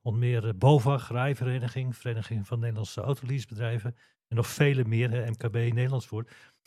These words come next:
Die zeggen tegen het kabinet van, "Ja, dit geeft, hier moeten we echt gaan na-, gaan kijken en eventueel repareren."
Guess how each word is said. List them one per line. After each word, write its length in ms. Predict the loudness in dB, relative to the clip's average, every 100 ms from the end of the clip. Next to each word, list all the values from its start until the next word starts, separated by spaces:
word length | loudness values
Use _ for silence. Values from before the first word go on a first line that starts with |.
| -10
Die 120 | -8
zeggen 280 | -2 0 0
tegen 200 | 0 -2
het 140 | -4 -2
kabinet 400 | -2 0 0 -2
van, 280 | -4 -6 -6 -12 -16 -4
"Ja, 100 | -2
dit 200 | 0 -2
geeft, 380 | 0 0 0 0
hier 140 | 4
moeten 260 | 4 4 0
we 60 |
echt 180 | -2 -2
gaan 160 | -2 -2
na-, 220 | 0 -2
gaan 180 | -4 -2
kijken 440 | 2 2 0 -2
en 100 | 0
eventueel 380 | -2 -4 -4 -2
repareren." 600 | -2 -2 -4 -2 -4